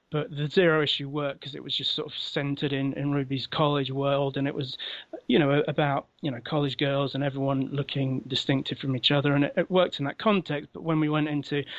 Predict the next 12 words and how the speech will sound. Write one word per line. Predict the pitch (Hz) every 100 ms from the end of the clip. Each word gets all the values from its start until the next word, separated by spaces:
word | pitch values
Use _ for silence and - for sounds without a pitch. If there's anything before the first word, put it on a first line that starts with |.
| -
you | - 139
know, | 135
she's | - 147
a |
proper | 139 143 135
superhero | - 202 - 147 139 135
now, | 143 143
we | 143
needed | 143 143 143 160 143
a |
more | 139 147
widescreen | 139 147 147 143 - - 156 143 143